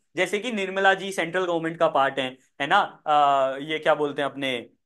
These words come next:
अ, अ, अमित जी रूलिंग पार्टी के पा-, अ, सेंट्रल गवर्नमेंट के पार्ट हैं, लेकिन जब एक्ट में चेंज करना है तो केवल सेंट्रल गवर्नमेंट नहीं कर सकती, उसमें राहुल जी का भी वोट लगेगा। Are you getting my point? चलेगा?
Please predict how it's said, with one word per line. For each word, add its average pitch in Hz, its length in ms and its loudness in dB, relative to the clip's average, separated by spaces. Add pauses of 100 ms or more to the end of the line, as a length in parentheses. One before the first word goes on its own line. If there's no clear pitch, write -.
(120)
अ, 156 40 2
अ, 135 680 4
अमित 214 320 -2
जी 226 340 -10
रूलिंग 190 320 -4
पार्टी 170 280 4
के 175 80 -2
पा-, 151 240 2
अ, 147 420 -2
सेंट्रल 175 340 -2
गवर्नमेंट 165 320 -4
के 170 80 -4
पार्ट 131 280 2
हैं, 113 140 -6 (240)
लेकिन 196 300 0
जब 220 200 4
एक्ट 196 240 0
में 240 120 -6
चेंज 240 280 -4
करना 214 280 0
है - 260 -6 (120)
तो 208 80 -2
केवल 208 440 0
सेंट्रल 220 360 0
गवर्नमेंट 240 300 -2
नहीं 277 140 -4
कर 240 120 2
सकती, 175 340 -6
उसमें 202 300 -4
राहुल 208 280 4
जी 285 80 0
का 294 120 2
भी 294 100 -4
वोट 226 220 -2
लगेगा। 131 420 -6 (240)
Are 151 100 2
you 190 120 2
getting 220 220 -2
my 214 60 0
point? 180 240 -4 (1200)
चलेगा? 190 300 6